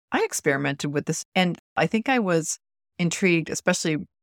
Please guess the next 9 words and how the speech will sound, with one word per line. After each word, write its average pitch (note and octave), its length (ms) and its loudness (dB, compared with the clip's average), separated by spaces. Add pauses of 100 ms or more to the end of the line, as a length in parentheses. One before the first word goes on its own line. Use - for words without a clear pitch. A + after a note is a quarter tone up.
(560)
because - 360 -2
some E3 200 0
of D3+ 60 0
the D3 80 2
blue C#3+ 260 -2
zones C3+ 560 -4 (220)
eat B2+ 220 -8
this - 260 -6
way. - 360 -4